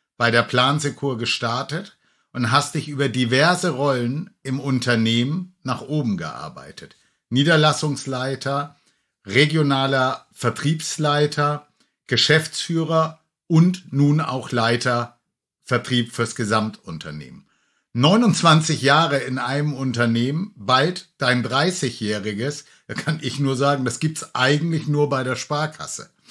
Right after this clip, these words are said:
Typisch für Männer in deinem Alter, ein wenig Joggen und etwas Krafttraining.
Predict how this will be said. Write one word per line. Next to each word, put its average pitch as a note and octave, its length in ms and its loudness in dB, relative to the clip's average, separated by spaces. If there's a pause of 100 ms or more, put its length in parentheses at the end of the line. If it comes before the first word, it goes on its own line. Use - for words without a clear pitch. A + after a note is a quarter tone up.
(640)
Typisch G#3+ 400 4
für D3+ 140 6
Männer E3+ 380 4
in D3 160 2
deinem C3+ 300 4
Alter, D3 680 0 (480)
ein A2+ 220 2
wenig G#2 380 0
Joggen D3+ 520 2
und C3+ 160 -6
etwas A#2 420 0
Krafttraining. D#2+ 960 -2